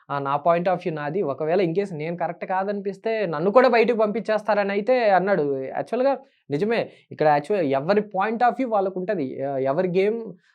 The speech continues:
ఆహ్, వాళ్ళు ఫాలో అవుతుంటారు. But అలా అని, ఆహ్, నువ్వే కరెక్ట్, నువ్వే తోపు అనుకోవటం కరెక్ట్ కాదేమో అనిపించింది. ఎందుకంటే నువ్వు చెప్పే రీజన్స్ కూడా ఊరకే, ఆహ్, నేను అది ఫేస్ చేశాను, ఇది ఫేస్ చేశాను. యాక్చువల్‌గా ప్రోమోలో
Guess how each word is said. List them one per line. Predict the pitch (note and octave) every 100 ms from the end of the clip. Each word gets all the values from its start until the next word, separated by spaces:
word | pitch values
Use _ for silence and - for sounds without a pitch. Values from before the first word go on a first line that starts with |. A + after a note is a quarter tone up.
| _
ఆహ్, | F3 F3+ F3 F3 E3+ E3+ G#3 G#3 B3+ B3 C#4+ C#4
వాళ్ళు | A#3 A3 A3+
ఫాలో | G#3+ A3
అవుతుంటారు. | A3+ F#3+ F3+ D#3+ C3+
But | C3+ B3 G3
అలా | C3 G3+ A#3
అని, | A#3+ C4 B3+ A3+ - _ _ _ F#3
ఆహ్, | F#3+ G3 F3+
నువ్వే | F3 F3+ G#3 C#4+
కరెక్ట్, | C#4+ B3+ A#3+ - B3 A3
నువ్వే | F#3+ G#3 A3 C4+ A#3+
తోపు | B3+ A#3+ A#3+
అనుకోవటం | A#3 A3 A#3 A3+ C4 A#3 -
కరెక్ట్ | G#3 G#3 A#3 G#3
కాదేమో | F#3 G3 A3+ A#3 A#3+
అనిపించింది. | G#3 F#3+ G#3+ - C4 D3+ F3
ఎందుకంటే | E3 G#3 A#3 A#3
నువ్వు | G#3 F3+ D#3+
చెప్పే | F3 F3 D4
రీజన్స్ | A#3 B3 B3 A3+
కూడా | A#3+ B3 A#3 - - - -
ఊరకే, | F3 G#3+ B3+ A#3+ A3+ A3+ G#3+ F#3 - - -
ఆహ్, | E3 E3 D#3+
నేను | E3 F3 F3
అది | E3 E3+
ఫేస్ | F#3 F#3 F#3
చేశాను, | F3 F#3 E3+
ఇది | E3 F3
ఫేస్ | F#3 F3
చేశాను. | F3+ E3+ F3
యాక్చువల్‌గా | E3+ E3 G3+ G3
ప్రోమోలో | F#3 F#3 G3+ G#3